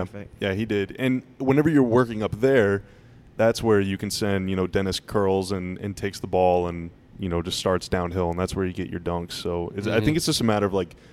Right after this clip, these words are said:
Speaker 2: just easing into it. But, I mean, the third quarter was,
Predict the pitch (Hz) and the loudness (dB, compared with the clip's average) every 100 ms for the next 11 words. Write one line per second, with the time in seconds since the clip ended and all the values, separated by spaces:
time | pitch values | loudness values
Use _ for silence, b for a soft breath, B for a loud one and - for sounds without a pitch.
0 | b b - 113 - 117 104 92 98 101 | b b -10 -8 -4 -2 0 0 2 4
1 | 98 107 113 131 123 156 147 - 147 127 | 4 4 4 6 6 4 4 6 6 8
2 | 113 95 | 6 2